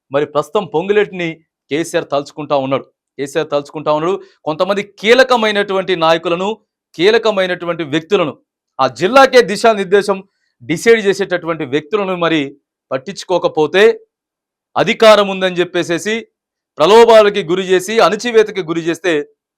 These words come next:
ఇంగో ఇలా రివర్స్ అయిపోయి ఒక స్థాయిలో, ప్రభుత్వాన్ని శాసించే స్థాయిలో ఇవాళ పొంగిరెడ్డి శ్రీనివాసరెడ్డి ఎదిగిండు. ఎదిగి రాష్ట్ర వ్యాప్తంగా కూడా ప్రజలకి తెలుసు ఒక పరిపాలన అనేది,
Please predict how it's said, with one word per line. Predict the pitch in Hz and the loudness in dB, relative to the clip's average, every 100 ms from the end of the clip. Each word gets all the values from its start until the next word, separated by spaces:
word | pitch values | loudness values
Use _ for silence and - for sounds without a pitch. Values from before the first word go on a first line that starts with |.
| _ | _
ఇంగో | 127 165 151 | -10 -6 -4
ఇలా | 143 120 123 | -4 -4 -4
రివర్స్ | 175 165 151 | -6 -6 -6
అయిపోయి | 147 214 262 - _ _ _ - | -2 -2 -2 -10 _ _ _ -18
ఒక | 120 147 | -16 -16
స్థాయిలో, | - _ 139 160 190 156 - _ _ _ _ - | -18 _ 2 4 4 -2 -6 _ _ _ _ -8
ప్రభుత్వాన్ని | 147 196 196 185 175 - | -6 -6 -6 -6 -6 -2
శాసించే | 147 147 147 156 - | -2 -2 -8 -10 -10
స్థాయిలో | _ _ 143 202 214 175 165 _ _ _ 120 | _ _ 2 4 4 2 -2 _ _ _ -10
ఇవాళ | 131 135 135 | -6 -6 -8
పొంగిరెడ్డి | 139 156 147 | -10 -10 -10
శ్రీనివాసరెడ్డి | 143 139 127 131 131 117 | -10 -8 -8 -10 -10 -8
ఎదిగిండు. | 135 156 135 - _ _ _ _ _ _ 117 | -6 -6 -6 -12 _ _ _ _ _ _ -10
ఎదిగి | 143 156 147 147 _ _ 101 | -6 -4 -6 -8 _ _ 0
రాష్ట్ర | 131 208 220 190 | 2 2 2 0
వ్యాప్తంగా | 175 175 170 151 | 0 -2 -4 -2
కూడా | 156 196 240 _ _ _ | 2 2 0 _ _ _
ప్రజలకి | 123 135 151 143 139 | -10 -6 -6 -6 -8
తెలుసు | 175 185 160 156 _ - | -6 -6 -6 -8 _ -14
ఒక | - 143 - | -6 -4 2
పరిపాలన | 170 - 254 262 247 220 | 0 6 6 8 6 4
అనేది, | 160 | 2